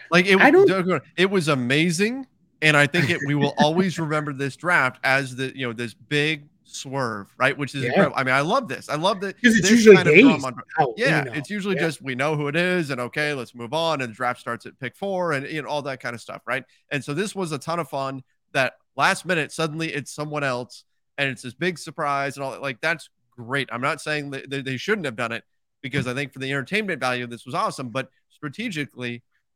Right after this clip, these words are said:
Speaker 1: what did they gain by doing this, or what were they trying to gain? Maybe I'm having a tough time figuring out what advantage they gained by throwing everybody off and getting them onto Jabari Smith.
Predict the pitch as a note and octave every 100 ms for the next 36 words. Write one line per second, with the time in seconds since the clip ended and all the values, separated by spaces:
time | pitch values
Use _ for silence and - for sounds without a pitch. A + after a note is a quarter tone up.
0 | _ _ _ _ F3 G#3 A#3+ F3 D3+ C3
1 | G#2 - C#3+ D#3 D#3 C#3+ C#3 _ B2+ B2
2 | D#3+ F#3 C3+ B2+ - C#3+ D#3 C#3 E3+ C#3+
3 | C3 - D#3+ G#3 B3 G#3+ C#3+ C3+ A2+ A#2
4 | A2+ G#2+ A#2+ G#2+ C3 D#3+ F#3 E3 C3 C#3+
5 | C#3+ D3+ C#3 D3 C3 D3+ C3+ C3+ C3 -
6 | _ _ _ _ _ _ - D#3+ D#3 B2+
7 | C3+ C3+ A2+ B2+ A2 B2 A#2 G#2 A2+ A2+
8 | A2 _ _ _ C#3+ D3 C#3 C3+ C3 B2
9 | A#2 A#2 A#2+ A2+ A#2 B2 A#2+ A2+ A2+ A2
10 | - A2 G#2 A2 G#2+ G2+ - -